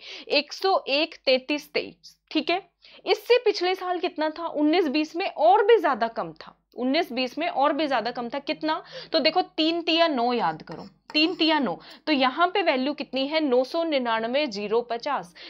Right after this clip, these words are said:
कितनी वैल्यू है? नौ सौ निन्यानवे जीरो पचास। तो एक ट्रेंड हमें पता चल गया जीएसडीपी का, सकल राज्य घरेलू उत्पाद का, कि दो हज़ार उन्नीस बीस से ये लगातार क्या हो रही है बच्चे? बढ़ रही है।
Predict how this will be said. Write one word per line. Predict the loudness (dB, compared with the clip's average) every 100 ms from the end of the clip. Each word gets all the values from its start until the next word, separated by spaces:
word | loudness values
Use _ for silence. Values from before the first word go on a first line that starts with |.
| -8
कितनी | -4 0 2
वैल्यू | 2 0 0
है? | 0 -2 -6 -6
नौ | 2 2
सौ | 2 0 0
निन्यानवे | 0 -2 -4 -2 -2
जीरो | -2 -4 -2
पचास। | -2 -4 -6 -10 -4
तो | -2
एक | 0 -2 -2 2
ट्रेंड | 2 2
हमें | 0 0 -2
पता | -2 -2 -2
चल | 0 -2
गया | -2 -2 -4 -6 -16 -10
जीएसडीपी | -4 0 0 0 -2 -6 -4 -4
का, | -4 -8 -8 -4
सकल | 0 2 2 2
राज्य | 0 0 0 0
घरेलू | 2 0 0
उत्पाद | -2 -4 -6 -4 -4 -2
का, | -2 -2
कि | 0 -2
दो | 2 2 2 -4 -14 -2
हज़ार | 0 4 4 4
उन्नीस | 2 -2 0 0 0
बीस | -2 -2 -2 -4
से | 0
ये | 0 0
लगातार | 0 0 0 0 0 0
क्या | 0
हो | 2
रही | 2 0
है |
बच्चे? | -2 -4 -4 -2
बढ़ | 0 -2
रही | -2 -6 -6 -4
है। | -2